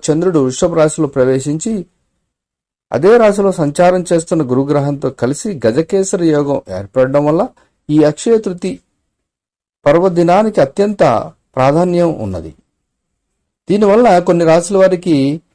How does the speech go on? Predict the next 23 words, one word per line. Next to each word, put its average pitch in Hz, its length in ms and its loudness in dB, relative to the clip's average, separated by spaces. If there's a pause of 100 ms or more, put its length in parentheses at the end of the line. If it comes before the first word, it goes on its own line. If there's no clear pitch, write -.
(180)
శుభ 175 140 -2 (100)
ఫలితాలను 170 540 2
ఇవ్వడం 151 240 0 (100)
జరుగుతుంది. 95 480 -8 (720)
మేషం, 196 400 0
వృషభం, 180 400 -2 (260)
కర్కాటకం, 170 640 -2 (460)
కన్యం, 160 420 0
వృశ్చికం, 170 520 -4 (200)
మకర 180 320 0
రాశుల 175 320 0
వారికి 175 340 0 (680)
అక్షయ 214 280 0 (100)
తృతీయ 185 360 -2
నుంచి 175 220 -4 (120)
మరింత 139 280 0 (160)
యోగ 160 140 2 (160)
కాలం 147 260 0 (100)
ప్రారంభమవుతుంది. 117 840 -2 (760)
అక్షయ 226 380 0
తృతీయ 202 360 -6
నాడు 196 160 2 (100)
మహాలక్ష్మి 170 540 0